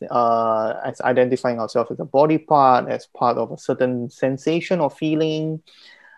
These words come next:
pleasant or unpleasant, you know, um, or even some kind of memory, you know, some kind of discriminatory factors, so, or compositional factors of memory. So,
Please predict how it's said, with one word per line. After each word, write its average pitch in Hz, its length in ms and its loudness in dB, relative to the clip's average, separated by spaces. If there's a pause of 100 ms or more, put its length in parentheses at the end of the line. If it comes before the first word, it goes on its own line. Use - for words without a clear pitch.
(320)
pleasant 143 380 4
or 131 100 2
unpleasant, 143 680 0 (160)
you 139 260 -4
know, 139 400 0
um, 117 800 -4 (420)
or 131 200 0
even 139 340 -2
some 131 220 -4
kind 131 180 -2
of 117 160 -4
memory, 120 600 -2 (320)
you 131 160 -8
know, 113 240 -10
some - 200 -14
kind 123 160 -4
of 113 80 -10 (100)
discriminatory 120 1500 -6 (100)
factors, - 640 -8 (540)
so, - 260 -6
or 120 380 0
compositional 127 800 -4
factors 123 580 -4 (100)
of 117 200 -14
memory. 120 500 -4 (400)
So, 139 800 6